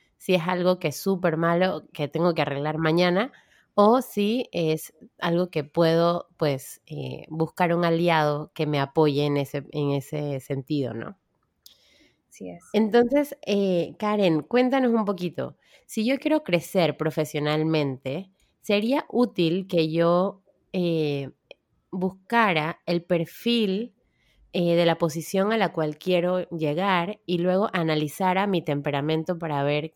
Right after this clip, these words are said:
Speaker 1: qué cosas tengo que mejorar, por ejemplo?
Speaker 2: Sí, eh, es el punto de partida. Es primero, por ejemplo, si quiero ser, eh, un líder, estoy en una posición en la que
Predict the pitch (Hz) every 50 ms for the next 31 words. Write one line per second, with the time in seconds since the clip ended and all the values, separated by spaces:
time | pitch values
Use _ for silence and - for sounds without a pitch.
0 | _ - 190 190 190 208 202 190 196 196 - 190 185 190 185 175 143 139 131 131
1 | 135 151 175 196 165 135 - _ - 151 156 156 180 185 160 139 - 123 117 127
2 | _ _ _ _ _ _ _ _ _ _ - - - - - - - - _ _
3 | _ - - - 285 285 277 269 262 240 - - _ _ _ _ _ _ _ _
4 | - 277 269 262 254 247 240 - - - - - - - _ _ - - - 254
5 | 262 294 294 302 302 285 294 302 285 285 220 214 - 202 185 175 - - - _
6 | _ _ _ - - 233 214 220 - - - 269 277 269 269 262 262 262 262 247
7 | 202 214 202 185 214 202 190 - - 214 - 240 247 247 269 277 277 - 302 294
8 | 285 285 277 277 277 - - _ _ _ _ _ - 240 233 226 - - 240 240
9 | 240 240 240 233 220 208 196 196 185 190 196 - - - - 226 233 233 240 240
10 | 262 214 208 196 190 208 214 220 233 226 220 220 208 202 196 190 185 185 190 196